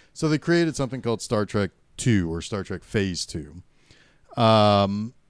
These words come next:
they had started writing a bunch of scripts. And then, uh, Close Encounters comes out, and they're like,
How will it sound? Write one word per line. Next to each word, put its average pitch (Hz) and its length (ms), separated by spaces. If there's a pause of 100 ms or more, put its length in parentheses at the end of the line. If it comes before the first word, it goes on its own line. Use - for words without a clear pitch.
(260)
they 113 460
had 104 180
started 117 340
writing 107 300
a 98 40
bunch 92 260
of - 60
scripts. - 500 (520)
And 131 460
then, 135 640 (180)
uh, 123 320
Close 165 280
Encounters 156 540
comes 95 300
out, 90 260
and 117 80
they're 127 80
like, 117 340